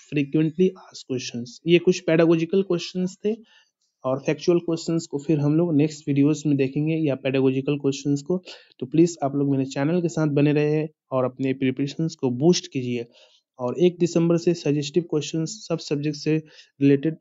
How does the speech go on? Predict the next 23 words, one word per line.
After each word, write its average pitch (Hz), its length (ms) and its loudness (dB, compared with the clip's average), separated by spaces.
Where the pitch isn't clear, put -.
वीडियोज़ 143 360 0
को 143 80 -10
प्रोवाइड 135 380 -2
किया 151 140 0
जाएगा। 156 220 0
तो 156 100 -12
प्लीज 160 360 -2
आप 127 160 -6
लोग, 127 220 -4
अगर 170 200 2
आप 160 140 0
लोग 151 160 0
ये 143 100 4
वीडियो 147 260 2
पसंद 147 380 -2
आए 151 160 -2
तो 143 160 -8
प्लीज 165 380 -2
आप 135 140 -10
लोग 135 220 -4
इस 175 240 -6
वीडियो 135 220 2
को 135 240 0